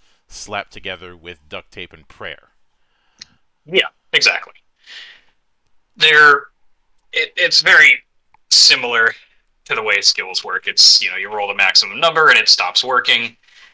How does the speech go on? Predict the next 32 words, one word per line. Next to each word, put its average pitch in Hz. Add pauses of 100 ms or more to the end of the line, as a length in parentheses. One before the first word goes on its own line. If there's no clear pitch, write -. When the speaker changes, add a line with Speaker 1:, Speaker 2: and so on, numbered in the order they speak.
(680)
Speaker 2:
It's -
another 139
way 117
of 104
adding 104 (760)
tension 117
to 107 (260)
the 113
usage 101
of 104
the 98
items 92
so -
that 95
it's -
not 101
just, -
"Oh, 127
I 101
have 107
this 104
get 107
out 101
of 98
jail 98
free 190
card 101
for 104
this 98
specific -
situation." -
Speaker 1:
Mm-hmm. 95